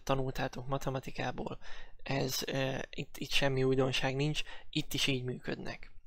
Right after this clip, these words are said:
Jó? Ugye visszatér tényleg azzal, hogy igaz vagy hamis, tehát hat kisebb, mint nyolc,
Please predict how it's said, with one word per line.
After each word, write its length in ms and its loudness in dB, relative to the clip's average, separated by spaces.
Jó? 260 0
Ugye 180 4
visszatér 460 6
tényleg 280 6
azzal, 340 4
hogy 300 0
igaz 360 2
vagy 160 -6
hamis, 380 4
tehát 240 -4
hat 320 6
kisebb, 400 4
mint 200 -4
nyolc, 420 2